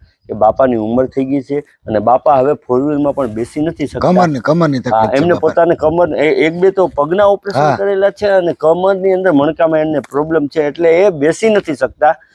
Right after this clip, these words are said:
Speaker 1: એટલે તમે જે પણ દર્શક મિત્રો આગેથી આવતા હોય ને, સેજ આ વીડિયોના માધ્યમથી, ભલે એવું હોય તો તમને કોન્ટેક્ટ નંબર, WhatsApp નંબર કંઈક દેવું આપણે, પણ અહીંયા તમે ધક્કો જે બહારથી ખાવ છો ને,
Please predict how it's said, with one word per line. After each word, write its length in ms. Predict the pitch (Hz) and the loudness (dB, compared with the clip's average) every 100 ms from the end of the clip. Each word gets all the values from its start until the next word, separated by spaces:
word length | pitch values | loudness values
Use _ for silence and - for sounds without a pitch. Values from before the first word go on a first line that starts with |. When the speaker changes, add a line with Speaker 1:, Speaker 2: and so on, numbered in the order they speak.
| _ _ | _ _
Speaker 1:
એટલે 200 | 139 147 | 0 0
તમે 280 | 151 156 165 | 2 2 0
જે 300 | 131 151 208 | 2 2 2
પણ 320 | 196 190 160 | 2 0 2
દર્શક 300 | 131 151 151 156 | 0 -2 -4 -8
મિત્રો 240 | 156 139 | -4 0
આગેથી 340 | 123 127 143 | 0 0 0
આવતા 280 | 143 156 170 | 0 2 2
હોય 120 | 170 | 2
ને, 160 | 143 110 - _ _ - | 0 -4 -12 _ _ -2
સેજ 140 | 139 | 2
આ 80 | 135 | 4
વીડિયોના 400 | 135 147 160 156 | 2 0 -2 0
માધ્યમથી, 380 | 147 151 165 131 | -2 -2 -2 0
ભલે 180 | 139 190 | 2 4
એવું 160 | 175 | 4
હોય 100 | 175 | 4
તો 100 | 175 | 2
તમને 240 | 170 175 165 | -2 -2 -2
કોન્ટેક્ટ 360 | 160 165 147 | -4 -6 -8
નંબર, 180 | 165 165 | -4 -2
WhatsApp 380 | 123 151 - 175 | 0 -2 -4 -6
નંબર 220 | 180 165 | -6 -6
કંઈક 120 | 160 | -8
દેવું 320 | 151 165 143 | -2 -2 2
આપણે, 220 | 131 135 143 - _ _ _ | 0 0 -6 -10 _ _ _
પણ 240 | 170 180 - - | 2 2 -2 -4
અહીંયા 320 | 139 180 220 | 0 2 2
તમે 220 | 226 214 | 2 0
ધક્કો 280 | 170 185 208 | 0 0 2
જે 120 | 190 | 0
બહારથી 420 | 170 147 180 - | 2 2 2 -2
ખાવ 220 | 190 185 185 | -2 -2 -2
છો 180 | 190 | -4
ને, 120 | 175 | -6